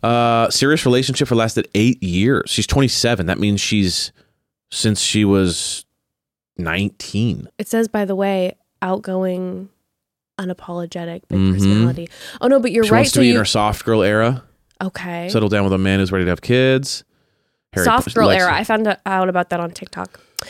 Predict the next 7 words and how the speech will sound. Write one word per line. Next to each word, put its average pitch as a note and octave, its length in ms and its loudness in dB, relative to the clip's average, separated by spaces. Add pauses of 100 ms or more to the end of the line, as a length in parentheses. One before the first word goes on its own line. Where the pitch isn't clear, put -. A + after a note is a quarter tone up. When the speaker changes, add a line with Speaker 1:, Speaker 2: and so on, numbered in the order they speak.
(240)
Speaker 1:
Harry A#3+ 240 4
Speaker 2:
Um, A3 80 2
Speaker 1:
Potter, B2 300 4
Schitt's - 280 -2
Creek, A#2+ 400 -2 (240)
good G2 180 2
choices. A#2 680 0